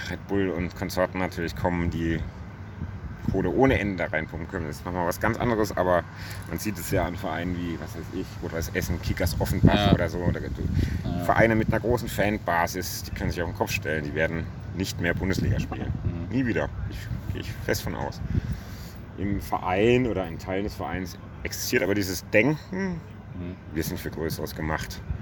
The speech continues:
Speaker 1: Deswegen sind halt die Ambitionen immer so groß und deswegen wurden über die letzten zwanzig Jahre halt auch immer hier Leute reingewählt oder willkommen geheißen, die halt gesagt haben, "Jo,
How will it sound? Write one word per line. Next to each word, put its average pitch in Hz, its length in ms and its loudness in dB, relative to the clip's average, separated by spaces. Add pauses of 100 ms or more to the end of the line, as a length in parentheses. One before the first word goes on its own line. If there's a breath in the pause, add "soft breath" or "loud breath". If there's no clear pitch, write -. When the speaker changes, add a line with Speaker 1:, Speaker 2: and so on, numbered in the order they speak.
(760 loud breath)
Speaker 1:
Deswegen 92 300 0
sind 92 160 0
halt 95 120 4
die 76 120 0
Ambitionen 127 420 4
immer 95 160 2
so 73 120 -4
groß 73 360 -4
und 71 160 -6
deswegen 87 600 0
wurden 87 440 2
über 80 160 -2
die 80 80 -2
letzten 80 340 -4
zwanzig 85 400 -6
Jahre 85 320 0
halt - 220 -4
auch - 140 -6
immer 82 160 -2
hier 95 200 -2
Leute 78 540 0
reingewählt 90 1600 0
oder 76 220 0 (1040)
willkommen 82 640 -2
geheißen, 92 480 2
die 80 100 -2
halt 82 160 -2
gesagt 76 320 -2
haben, 87 140 -2
"Jo, 87 320 6